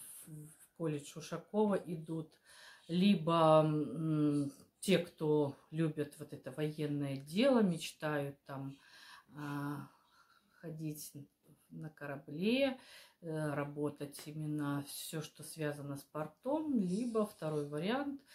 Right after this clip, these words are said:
у кого низкие баллы и он не проходит в другие колледжи по баллам, то платно там его примут. Ну и два варианта у нас осталось именно в Новороссийске. Это радиоколледж и колледж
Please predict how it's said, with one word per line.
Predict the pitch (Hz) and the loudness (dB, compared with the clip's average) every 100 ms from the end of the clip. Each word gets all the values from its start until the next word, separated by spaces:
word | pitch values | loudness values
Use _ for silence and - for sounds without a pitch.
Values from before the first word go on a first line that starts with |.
| - - _ | -20 -20 _
у | 156 | -12
кого | - 170 160 170 170 147 | -10 -6 -4 0 2 2
низкие | 156 175 175 - - 165 151 | 2 2 2 -2 -10 -8 -6
баллы | 147 151 139 139 135 | -4 -2 -2 -4 -4
и | 135 143 | -4 -2
он | 147 147 139 147 | -2 -2 -4 -4
не | 160 | -6
проходит | - 214 220 202 156 147 | 0 0 0 -2 -2 -2
в | 143 151 | -8 -6
другие | 156 147 156 143 | -4 -4 -4 -4
колледжи | - 156 143 135 - - | -6 -6 -6 -8 -14 -8
по | 156 | -6
баллам, | 156 233 302 277 254 - - _ _ | 0 0 2 -2 -4 -16 -20 _ _
то | 180 175 | -6 -6
платно | 175 175 247 240 202 | -2 0 0 0 -2
там | 190 139 165 151 | -2 -4 -4 -2
его | 151 | -4
примут. | 156 135 113 113 - _ - _ _ - _ - | -6 -8 -10 -10 -14 _ -20 _ _ -20 _ -10
Ну | 320 | -2
и | 294 175 | -2 2
два | 220 233 | 6 6
варианта | 208 214 240 240 208 | 8 8 8 6 4
у | |
нас | 190 190 185 | 2 2 -2
осталось | - 190 185 180 165 - 156 | -4 2 4 4 0 -6 -8
именно | 202 180 180 165 165 | -2 2 2 2 -2
в | |
Новороссийске. | 170 175 180 180 - 294 359 - - 226 | 0 2 4 2 0 -4 -4 -6 -4 -4
Это | 220 190 - 185 175 175 - - - - | -2 -6 -4 -4 -4 -4 -12 -20 -20 -10
радиоколледж | 175 196 269 247 254 254 226 226 214 214 - 170 | 2 4 6 6 4 4 6 8 8 6 0 -4
и | 170 | -4
колледж | - 208 214 214 208 - | -6 2 4 4 0 -4